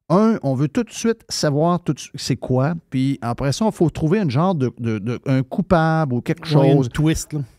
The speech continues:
Speaker 1: Tu sais, la folie, ça s'analyse pas, là.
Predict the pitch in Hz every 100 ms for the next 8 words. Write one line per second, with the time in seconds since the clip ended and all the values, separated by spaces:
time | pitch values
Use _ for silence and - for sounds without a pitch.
0 | - 277 277 - - _ _ _ _ _
1 | _ _ _ _ _ 147 196 - - 262
2 | 254 294 - 123 - 123 98 80 - -
3 | - -